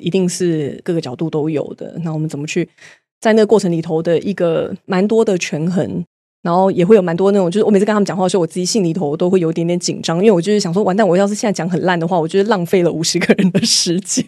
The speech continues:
<laughs> 虽然说他们可能不会，不会对我怎样，但，但其实我觉得那个心理压力是大的。然后，然后，然后你会要一直看到，就是说，哦，我知道我今年可能只能做到可能百分之六十，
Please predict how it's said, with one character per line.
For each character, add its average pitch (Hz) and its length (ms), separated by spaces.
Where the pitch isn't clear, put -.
<laughs> 571 260
虽 302 100
然 269 40
说 285 60
他 302 120
们 226 60
可 196 140
能 190 180
不 226 100
会， 254 220
不 220 80
会 233 160
对 233 160
我 185 120
怎 170 300
样， 202 140
但， 247 160
但 262 160
其 202 120
实 180 40
我 175 60
觉 175 80
得 202 80
那 226 100
个 196 120
心 190 180
理 170 60
压 160 160
力 165 100
是 160 160
大 - 240
的。 - 160
然 175 160
后， 180 440
然 165 180
后， 190 260
然 175 160
后 196 100
你 180 100
会 190 140
要 196 160
一 226 80
直 202 100
看 202 220
到， 170 260
就 170 120
是 170 60
说， 170 280
哦， 180 60
我 160 120
知 156 140
道 175 380
我 170 80
今 196 120
年 180 80
可 165 120
能 151 100
只 147 140
能 151 120
做 180 160
到 165 320
可 165 120
能 156 100
百 160 100
分 165 160
之 165 140
六 160 220
十， - 360